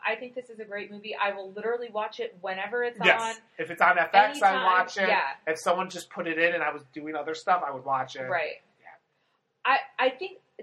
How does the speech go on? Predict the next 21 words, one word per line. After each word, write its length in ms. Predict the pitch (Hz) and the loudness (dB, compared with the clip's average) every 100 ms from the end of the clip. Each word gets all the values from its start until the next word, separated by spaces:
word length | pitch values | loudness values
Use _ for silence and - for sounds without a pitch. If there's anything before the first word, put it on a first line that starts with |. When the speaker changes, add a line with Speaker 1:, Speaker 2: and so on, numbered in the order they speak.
| - | -16
Speaker 1:
to 100 | 311 | -14
me, 260 | 277 302 339 - - _ | -12 -10 -8 -10 -12 _
what 200 | 220 240 | -2 2
I 200 | 233 247 | 4 2
like 300 | 262 220 214 | 2 -2 -4
is, 260 | 208 196 190 _ _ _ _ _ _ - | -10 -10 -14 _ _ _ _ _ _ 0
I 80 | 254 | 2
like 200 | 330 330 - | 2 0 0
everybody 600 | 233 240 254 233 226 220 | 0 0 -8 -8 -12 -14
in 140 | 196 196 | -16 -14
this 200 | 185 - 190 | -16 -16 -10
movie. 140 | 185 | 0
Speaker 2:
Yeah. 160 | 180 160 - - | 2 2 -6 -10
There's 120 | 165 170 | -6 0
not 140 | 170 | 0
a 40 | |
char-, 340 | 170 180 175 185 | 2 4 2 2
even 200 | 208 196 | -6 -2
the 60 | 214 | 4
bad 240 | 196 190 185 | 4 4 0
people. 260 | 147 - | -14 -16